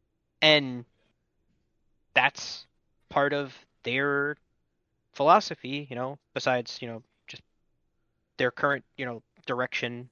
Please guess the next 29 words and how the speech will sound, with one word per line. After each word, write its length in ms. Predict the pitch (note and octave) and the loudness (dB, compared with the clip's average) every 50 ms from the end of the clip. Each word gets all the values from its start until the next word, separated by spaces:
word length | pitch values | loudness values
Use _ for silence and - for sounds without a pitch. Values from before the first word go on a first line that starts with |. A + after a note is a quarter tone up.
| _ - | _ -8
that 120 | B2 A2 | -8 -6
they're 140 | - A#2 A2+ | -6 -4 -2
going 300 | B2 A#2+ A#2+ B2 B2+ C3 | -2 -2 -2 -2 -2 -2
in. 180 | C#3+ E3+ F3+ D3 | -2 -2 -2 -2
But, 160 | C3+ A#2+ - _ _ _ - | -4 -4 -6 _ _ _ -12
you 80 | B2+ | -10
know, 200 | A#2 A#2 A2+ A#2+ _ - | -8 -8 -10 -10 _ -6
this 160 | D#3 - - | -6 -4 -4
has 100 | C#3 - | -6 -6
been 120 | C#3+ C3+ | -4 -2
going 220 | C3 B2 B2 B2 A#2+ | -2 -2 -2 0 -2
on 120 | A#2 A2 | -2 -2
for 100 | - A2+ | -4 -8
a 80 | G#2+ G2+ | -4 2
while 480 | G2 D#3 F#3 F3 D3 C#3 D3 D#3+ - _ _ - - - _ _ | 6 8 8 8 8 6 4 0 -4 _ _ -20 -20 -20 _ _
where 380 | - C#3+ C#3 C3+ B2+ C3 B2+ - _ _ _ _ _ _ _ _ _ _ _ _ A#2 | -2 2 2 4 2 2 -2 -4 _ _ _ _ _ _ _ _ _ _ _ _ -10
you'd 240 | B2 C#3 C#3+ B2+ B2 | -8 -8 -8 -6 -4
need 240 | B2+ C3+ C#3+ - - | -4 -4 -4 -4 -6
to 100 | - A#2+ | -6 -4
trade 600 | - - - C#3 C#3+ D#3 D3 B2+ A#2 A#2 B2 - _ _ _ _ _ _ _ _ _ _ _ _ _ _ - | -4 -4 0 2 4 4 4 4 0 -4 -8 -10 _ _ _ _ _ _ _ _ _ _ _ _ _ _ -2
to 120 | - C#3+ B2+ | 2 2 2
buy 680 | A2 - C3 C3+ C#3+ C#3 C3 B2 A#2+ A#2+ A#2+ B2 - _ _ _ _ _ _ _ _ _ _ _ _ _ _ _ _ | 4 4 4 6 6 6 4 2 0 -2 -6 -8 -12 _ _ _ _ _ _ _ _ _ _ _ _ _ _ _ _
the 80 | - C3 | -10 -6
cards 340 | - - C#3 C3 C3 B2 - | -2 0 0 0 0 -2 -6
that 100 | - - | -12 -10
you 120 | B2 C3 | -8 -8
actually 300 | A2+ A2 - - - - | -8 -8 -10 -12 -12 -8
want, 280 | - C#3+ G3+ D#3+ - - _ _ _ _ - | -2 0 0 0 0 -2 _ _ _ _ -4
right? 220 | B2 C#3 C#3 - | 0 0 0 -2